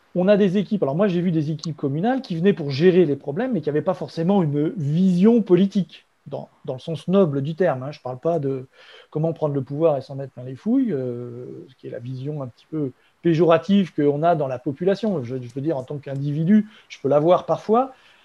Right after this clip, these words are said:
Je crois pas que les élus, en tout cas les élus communaux, c'est ça qui les intéresse, à part quelques-uns, euh, enfin, Jacques Médecin n'est plus de ce monde à Nice. Euh, donc là, on a une équipe communale qui est soudée,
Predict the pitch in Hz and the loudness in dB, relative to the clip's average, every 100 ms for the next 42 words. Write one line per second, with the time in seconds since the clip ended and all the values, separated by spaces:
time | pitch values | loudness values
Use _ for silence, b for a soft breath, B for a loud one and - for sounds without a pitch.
0 | b - - 143 226 190 156 190 196 214 | b -14 -4 2 2 4 2 4 6 6
1 | 160 156 165 156 143 147 131 139 165 226 | 4 0 0 0 0 -4 -4 -4 2 2
2 | 240 139 185 175 165 160 165 190 175 147 | 2 0 -2 0 0 0 0 2 4 2
3 | - - 107 104 - 156 - 127 147 151 | -4 -18 -16 -12 -8 -8 -10 -10 -8 -6
4 | 190 185 131 120 - 117 120 147 143 135 | -4 -6 -8 -10 -14 -14 -12 -10 -10 -10
5 | 185 175 135 156 - 151 180 151 160 143 | -8 -8 -8 -12 -10 -8 -6 -4 -4 -6
6 | - _ _ _ b b b b b _ | -10 _ _ _ b b b b b _
7 | 180 175 170 160 151 147 143 - _ _ | 6 10 10 8 4 0 -6 -14 _ _
8 | _ _ _ _ _ _ _ _ _ _ | _ _ _ _ _ _ _ _ _ _
9 | _ 233 196 190 254 208 175 165 180 - | _ 2 4 6 4 6 2 2 0 0
10 | 208 175 170 175 165 139 135 - 156 208 | 2 2 2 2 0 -2 -6 -2 2 4
11 | 277 330 | 2 -2